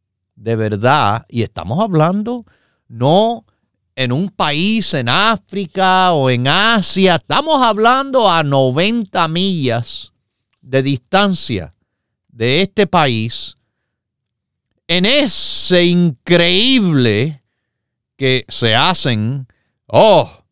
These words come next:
mire, mire lo increíble que es el comunismo, sí.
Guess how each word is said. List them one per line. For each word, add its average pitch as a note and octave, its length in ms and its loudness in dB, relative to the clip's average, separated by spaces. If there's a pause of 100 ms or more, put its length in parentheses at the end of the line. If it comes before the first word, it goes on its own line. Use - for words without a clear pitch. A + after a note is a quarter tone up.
(400)
mire, G3 1300 0
mire C#4 540 0
lo B3 200 2
increíble A3 840 -2
que G3+ 220 -2
es A3+ 80 0
el G#3+ 160 -2
comunismo, F#3 680 0
sí. D3 440 -4